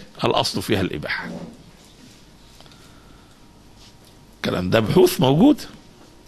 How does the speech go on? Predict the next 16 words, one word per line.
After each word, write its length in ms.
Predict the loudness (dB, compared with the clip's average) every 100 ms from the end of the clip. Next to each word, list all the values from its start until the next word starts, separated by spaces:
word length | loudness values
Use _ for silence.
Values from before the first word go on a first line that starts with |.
| -20 -20 -20 -20 -20 -20 -20 -20 -20 -20 -20 -20 -20 -20 -20 -6 2
ليه 400 | 6 6 6 6
هو 160 | 4
شايف 300 | 4 4 2
إنها 220 | 2 2 2
عقود 340 | 0 0 0
جديدة؟ 460 | 0 2 0 -2 -6 -14 -20 -20 -20 -10 0
لأن 400 | 2 2 0 2
هو 340 | 4 4 4
عنده، 640 | 4 2 0 -2 0 0
هو، 500 | 2 2 4 4 2 2
هو 220 | 0 0
مهتم 640 | -2 -2 0 0 0 -6
بالطر-، 640 | -6 -8 _ -2 0 -2 -6 -18 -6
بال-، 400 | 0 0 0 0
بال-، 600 | 0 0 2 2 0 -4 -4
بالأحكام 880 | -4 -2 -2 -4 0 2 2 2